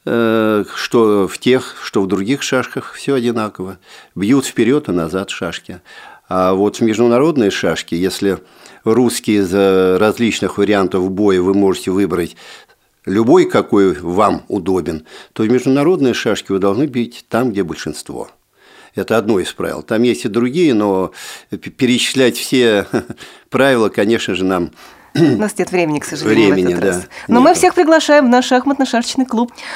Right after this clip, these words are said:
Speaker 2: А вообще проводятся ли, кроме чемпионатов России, какие-то другие соревнования, может быть, международного какого-то уровня?
Speaker 1: Нет, к сожалению, по линии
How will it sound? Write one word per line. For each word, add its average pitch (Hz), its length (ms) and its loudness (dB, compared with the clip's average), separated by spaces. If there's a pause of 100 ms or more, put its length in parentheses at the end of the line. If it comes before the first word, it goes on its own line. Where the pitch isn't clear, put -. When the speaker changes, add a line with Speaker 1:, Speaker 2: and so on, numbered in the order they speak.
(360)
Speaker 2:
А 269 480 6
вообще 226 440 0
проводятся 262 500 2
ли, 226 120 2
кроме 196 360 0
чемпионатов 160 500 -2
России, 208 320 2
какие-то 160 840 0
другие 190 360 0
соревнования, 175 600 2
может 170 160 -2
быть, 160 80 -8
международного 165 600 0
какого-то 160 460 -8
уровня? 147 300 -10 (280)
Speaker 1:
Нет, 160 260 4
к - 40 -8
сожалению, 135 540 4
по 127 200 2
линии 127 440 4